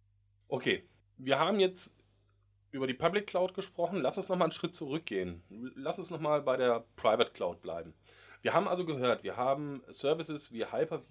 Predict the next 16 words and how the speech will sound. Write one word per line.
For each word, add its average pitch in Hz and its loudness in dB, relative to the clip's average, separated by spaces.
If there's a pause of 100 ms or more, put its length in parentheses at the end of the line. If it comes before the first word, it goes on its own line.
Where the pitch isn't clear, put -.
(140)
wo 123 -8
wir 123 0
Infras-, 135 -4 (260)
Infrastruktur 143 -4
als 120 -4
Dienst 151 -6
zur 180 -6
Verfügung 151 -6
stellen 131 -2
können 123 -2
oder 110 0
Infrastructure 120 -6
as 98 -12
a - -14
Service. 127 -6 (480)
Ähm, 120 0